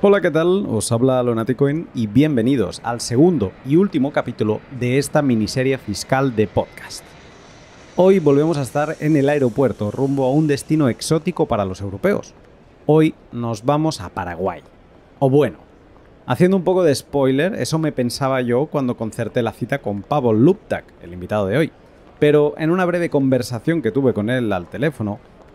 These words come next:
ya vi que la charla seguramente no se quede dentro de las fronteras de un único país. Va a haber un poco de Paraguay, de Estados Unidos, de Georgia y más. Y es que a Pavel Luptak le llaman el oportunista global. Supongo que tendrán razón para llamarle así,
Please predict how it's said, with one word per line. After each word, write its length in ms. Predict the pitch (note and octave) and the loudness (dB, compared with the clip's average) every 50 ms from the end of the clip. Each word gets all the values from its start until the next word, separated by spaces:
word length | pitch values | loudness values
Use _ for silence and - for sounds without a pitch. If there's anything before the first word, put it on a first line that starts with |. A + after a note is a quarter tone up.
| - A2+ | -8 0
ya 180 | A#2 D3+ D#3 | 2 4 4
vi 220 | D3+ C3+ C#3+ D3+ E3 | 4 2 2 0 0
que 240 | - - - B2 A#2 | -4 -4 -4 -2 -2
la 180 | A#2 A2+ A2+ | -2 -4 -6
charla 320 | - - C#3 C#3 D3+ D3+ C#3 | -4 -4 -4 -2 -2 -2 -2
seguramente 640 | - A#2+ G#2+ B2 C3 C3 A#2+ A#2 A#2+ A#2 A#2+ C3+ | -2 -2 -2 0 0 0 0 0 -2 -2 -2 -2
no 240 | B2 A#2+ B2 C3+ C#3 | 0 0 0 -2 -2
se 180 | - - B2 | -4 -6 -8
quede 300 | F#2+ - C3 B2+ A#2 G#2+ | -4 -2 0 2 2 2
dentro 320 | G#2 B2+ C3+ C3 - G#2+ G2+ | 2 0 0 0 -2 -2 -4
de 80 | F#2+ | -4
las 180 | F#2 F2+ - - | -4 -8 -8 -8
fronteras 480 | - G2 F#2+ F#2 - A#2 G#2+ G2+ G2+ F2+ | -10 -10 -10 -6 -4 -2 -2 -2 -2 -2
de 60 | G2 | -4
un 80 | F#2 | -6
único 300 | F#2+ F2+ F2 E2+ - E2+ | -4 -6 -8 -10 -10 -6
país. 340 | D#2+ A2 C#3 E3+ D#3 - - - - - - - _ _ - - - - - - - B2 | -4 -2 -2 -2 -4 -6 -12 -20 -20 -20 -20 -20 _ _ -20 -20 -20 -20 -14 -4 -2 2
Va 60 | C#3+ | 2
a 20 | |
haber 180 | D3+ C3 G#2+ A2 | 4 4 2 2
un 140 | C3 C#3+ C3 | 0 -2 -2
poco 260 | - A2+ - - F#2+ | -4 -6 -4 -4 -6
de 120 | F2 F#2 | -6 -6
Paraguay, 520 | - E2+ E2+ F2+ F#2+ A#2+ D3 F3 G3 B3 - - - - - - - - - - | -8 -8 -8 -4 -2 0 0 0 0 -2 -6 -12 -20 -20 -20 -20 -20 -20 -8 -6
de 60 | G2+ | -6
Estados 380 | F#2+ - - C#3+ D3 C#3+ - A2+ | -4 0 0 2 2 2 0 0
Unidos, 380 | A#2+ C3 D3 E3+ F#3 F#3 F#3+ - - - | 0 2 2 2 0 -2 -4 -14 -16 -10
de 120 | - F#2+ F2+ | -10 -10 -10
Georgia 600 | - - D3 D#3 E3 - - F#3+ F#3+ G3 G#3 G#3+ - - - - - | -4 0 0 0 0 0 -2 -2 -2 -2 -4 -8 -12 -20 -20 -16 -10
y 140 | G#2+ G#2 | -8 -6
más. 480 | - G2+ F#2 - - - - - - - - - - - - - | -6 -6 -8 -10 -10 -12 -12 -12 -14 -18 -20 -20 -20 -20 -6 2
Y 140 | B2 C#3 | 4 4
es 140 | E3 D#3+ - | 4 4 2
que 80 | - D#3 | 0 0
a 80 | D3 | 0
Pavel 300 | - F3 F3 G3 F#3+ E3 E3+ | 0 0 2 2 4 4 4
Luptak 420 | F#3 F3+ - - A#2 G#2+ G2 F#2+ | 2 0 -2 -4 -4 -4 -4 -6
le 220 | A2+ A2+ B2 C3+ B2+ | -6 -2 -2 0 0
llaman 400 | C3+ D3 D#3 E3+ E3+ E3+ D#3+ - - | 0 -2 -2 -2 -4 -6 -6 -8 -4
el 180 | E3 D#3 D3+ | -2 0 2
oportunista 760 | D3 C#3+ D3 C#3 C#3 B2+ - - C3+ C#3 D#3+ E3+ - - F3 | 0 0 0 -2 -6 -6 -4 -2 2 2 2 2 2 -2 -2
global. 440 | C#3+ A#2 A2 A2 C#3 E3+ F3+ - - - - - - - - - - - - | 0 0 0 0 0 0 -2 -4 -8 -14 -20 -20 -20 -20 -20 -20 -20 -20 -20
Supongo 460 | - - - A#2+ G#2 C#3 D3+ E3+ F#3 D#3 | -6 -2 -2 0 2 2 4 4 2 0
que 80 | D#3 | -2
tendrán 320 | - A#2 A2 A2 A2+ A2+ G#2+ | -2 -2 -4 -2 -4 -4 -4
razón 320 | A2 G2+ - - D#3+ F3+ | -6 -6 -2 -2 -2 0
para 160 | - - G2 | 0 -4 -4
llamarle 360 | F#2 F2+ F#2+ F#2 F2+ G2 G2+ | -6 -8 -12 -12 -10 -8 -6
así, 300 | A2 B2+ - - G#3 F#3+ | -4 -4 -2 -2 -2 -2